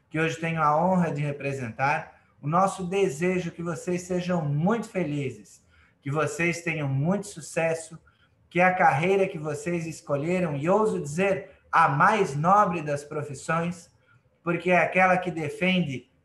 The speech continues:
a vida, o patrimônio, a liberdade e a família das pessoas. Então, o nosso desejo de muito sucesso a vocês. Sejam felizes na profissão, contem sempre com a Caixa de Assistência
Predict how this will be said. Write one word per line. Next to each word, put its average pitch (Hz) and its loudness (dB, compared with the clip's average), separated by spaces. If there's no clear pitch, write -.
a 147 4
vida, 170 -2
o 135 -6
patrimônio, 156 2
a 147 0
liberdade 147 0
e 160 -2
a 165 4
família 165 -2
das 139 -6
pessoas. 156 -10
Então, 190 2
o 185 0
nosso 180 2
desejo 175 -2
de 170 -8
muito 180 -4
sucesso 175 -2
a 147 -8
vocês. - -14
Sejam 147 -4
felizes 175 0
na 151 -4
profissão, 175 -4
contem 185 0
sempre 180 0
com 180 -4
a 165 0
Caixa 156 -2
de 143 -8
Assistência 143 -10